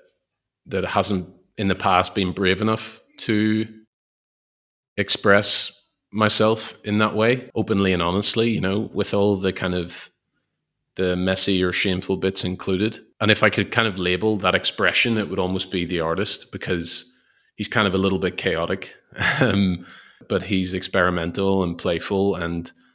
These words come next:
that was something that I didn't allow myself to do when I was, you know, when I was working in, in corporate companies. Um, but now what's great is that I can bring that,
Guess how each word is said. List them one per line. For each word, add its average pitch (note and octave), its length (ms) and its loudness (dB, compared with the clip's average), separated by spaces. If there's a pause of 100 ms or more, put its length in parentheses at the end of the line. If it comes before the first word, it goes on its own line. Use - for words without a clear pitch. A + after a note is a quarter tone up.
(360)
that E2+ 140 -2
was - 100 0
something F2 340 -4
that E2+ 120 -2
I E2+ 80 0
didn't F2+ 280 -4
allow E2 280 -2
myself F2 400 -4
to E2 100 -10
do F2 260 -4
when F2+ 140 -2
I F2 80 -2
was, - 320 -4 (540)
you G2 100 -4
know, F2+ 100 0
when F#2+ 120 2
I F#2 60 2
was E2+ 180 -4
working F#2 380 0
in, E2+ 280 -6
in F#2 160 -8
corporate F#2 380 -8
companies. - 640 -6 (100)
Um, F2+ 440 -6
but - 160 -4
now G2 180 4
what's G2 180 2
great F2 320 -2
is - 140 -8
that F#2 180 -4
I F2+ 120 -2
can F2+ 320 -6 (420)
bring F#2+ 380 2
that, E2+ 260 -2